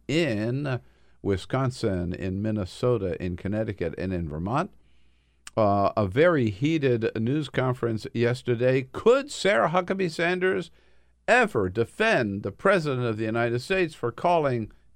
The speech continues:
any woman a dog? Uh, yeah, it was easy. She could. She did. Uh, but the, uh, news conference was a little heated, that's for sure. And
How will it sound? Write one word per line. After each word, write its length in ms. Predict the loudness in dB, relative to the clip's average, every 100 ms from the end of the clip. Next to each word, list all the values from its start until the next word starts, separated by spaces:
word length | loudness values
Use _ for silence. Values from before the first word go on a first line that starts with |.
| -4
any 320 | -2 0 0
woman 460 | 0 0 0 -2 0
a 120 | 0 0
dog? 840 | -2 4 6 6 4 2 0 -6 -8 _ -20 _ _ _ -6
Uh, 260 | -4 -4 -8 -8 -2
yeah, 120 | -2 -4 -20 -12
it 60 | -8
was 140 | -4
easy. 320 | -4 -4 -8 -14 -20
She 160 | -10 -6
could. 300 | -2 -2 -4 -18
She 180 | -8 -6
did. 240 | 0 -2 -2 -16 _ -20 -20 -8
Uh, 760 | -2 0 0 0 0 0 -2 -4 -4
but 200 | -4 -2
the, 300 | -2 -2 -4
uh, 20 | -4
news 240 | -2 -2
conference 460 | -2 -4 -2 -8 -8
was 200 | -10 -6
a 40 |
little 340 | -6 -4 -2 -4
heated, 380 | -2 -2 -4 -6
that's 280 | -4 -4 -4
for 160 | -6 -8
sure. 420 | -2 0 0 -2
And 380 | -2 0 -2